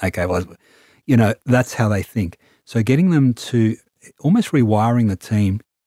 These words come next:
to start to use this technology, right? It's like, as you say, you know, you can buy a flash new car, but if you don't use all the bits that go with it, you may as well just go and buy a, you know, buy a bomb. So it's a bit like that. So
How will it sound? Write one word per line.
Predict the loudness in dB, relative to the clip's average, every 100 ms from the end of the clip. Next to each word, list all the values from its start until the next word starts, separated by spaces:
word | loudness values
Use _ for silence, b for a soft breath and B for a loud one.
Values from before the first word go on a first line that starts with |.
| -4
to | -4
start | 0 0 0
to | 0
use | 0 2
this | -2 -6
technology, | -8 -6 -2 -2 -4 -8 -16 _ _ _
right? | -12 -10
It's | -10 -2
like, | 0 0
as | 0
you | -2
say, | -2 -2
you | 0 0
know, |
you | 0
can | 0
buy | 0 -2
a |
flash | -4 -2 -2 0
new | -2 -2
car, | -4 -6 -6
but | -6
if | -4
you | 0
don't | 0 0
use | -2
all | -2 -4
the |
bits | -2 -4 -4
that | -8
go | -2 0
with | 0
it, | -2 -6 _
you | -6 -2
may | -2
as | -2
well | -8
just | -10
go | -4 -2
and | 0
buy | 0 -2
a, | -4
you | -4 -4
know, | -4 -10 _
buy | -10
a | -8
bomb. | -4 -6 -6 b b b b b
So | -4 0
it's | 0 0
a |
bit | 0
like | 0 -2 -2
that. | -8 -10 -8
So | -2 0